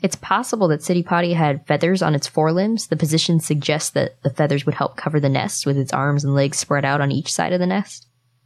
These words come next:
Modern birds assume a similar posture, which further links birds and theropod dinosaurs. And the discovery of City Potty's brooding changed the way that scientists thought about oviraptorids, especially in nineteen ninety-three when they found a City Potty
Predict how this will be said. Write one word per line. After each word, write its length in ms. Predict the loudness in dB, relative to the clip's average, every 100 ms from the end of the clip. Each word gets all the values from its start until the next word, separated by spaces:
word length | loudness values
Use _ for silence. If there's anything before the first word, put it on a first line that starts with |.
| 0
Modern 320 | 2 4 2
birds 300 | 2 2 2
assume 280 | 2 2 2
a 40 |
similar 320 | 2 2 2
posture, 460 | 0 -2 -2 0 0
which 240 | 0 -2
further 360 | -2 0 2 0
links 320 | 0 -2 -6
birds 380 | -2 0 0 0
and 160 | -6 -2
theropod 400 | -2 0 -2 -2
dinosaurs. 520 | -4 -4 -6 -8 -10 _ _ _ _
And 140 | 2 2
the 60 |
discovery 420 | 2 0 2 4
of 80 | 2
City 220 | 2 -2
Potty's 440 | 0 0 0 -2 -4
brooding 540 | 0 2 4 2 0
changed 400 | 0 2 4 2
the 60 | 4
way 180 | 4 4
that 140 | 2
scientists 400 | 0 0 0 -2
thought 240 | 0 2
about 240 | 2 0 0
oviraptorids, 840 | 0 2 0 -2 -4 -4 -6 -6 -6
especially 460 | 0 0 4 4
in 60 | 4
nineteen 280 | 2 2 2
ninety-three 520 | 2 0 2 2 0 -20 -2
when 80 | 0
they 60 | 2
found 180 | 2
a 40 | 0
City 240 | 0 -2
Potty 340 | 0 0 0